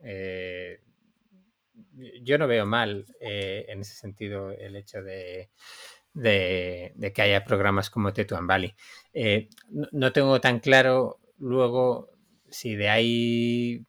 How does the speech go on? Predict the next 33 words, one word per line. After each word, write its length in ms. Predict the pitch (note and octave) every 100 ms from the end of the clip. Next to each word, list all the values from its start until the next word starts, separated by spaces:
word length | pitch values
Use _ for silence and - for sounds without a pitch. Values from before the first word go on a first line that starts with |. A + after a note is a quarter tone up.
| _
pues, 340 | A2 G2+ -
hombre, 280 | G#2+ G2 G2
pues 180 | G2 F#2+
como 180 | A2 G2+
tú 120 | G#2+
dices, 300 | G#2 A2+ G2+
el 260 | G2+ - -
sobrevivir 500 | G#2+ G#2 G2+ A2 A#2
el 100 | G#2+
primer 300 | A#2 A2+ A2
año 240 | A2 G#2+
con 160 | A2 G#2
ahorros 420 | A2 G#2+ G2+ -
es 140 | -
fácil, 460 | A#2 A2+ A2 A2+ -
¿no? 340 | A#2+ A2 - -
Eh, 580 | G2+ G2 F#2+ F#2+ G2 G2
da 200 | G#2+ A2
una 220 | A#2 A2
cierta 340 | - B2 A2 A2
sensación, 1000 | A#2+ A2 A#2 G#2+ A#2+ A#2 A#2 A2+ A2+ -
yo 280 | A2 G#2+ G#2+
no 260 | G#2 G#2 G#2
sé, 180 | G#2+
soy 480 | G2 G#2 G#2 G2+ F#2 -
también 260 | G2 G2+
quizás 240 | G#2+ G#2+ -
por 160 | G#2+
la 80 | F#2+
edad, 180 | G2+ F#2
¿no? 180 | A2+ A#2+
<laughs> 80 | G#2+
Pero, 240 | A#2+ B2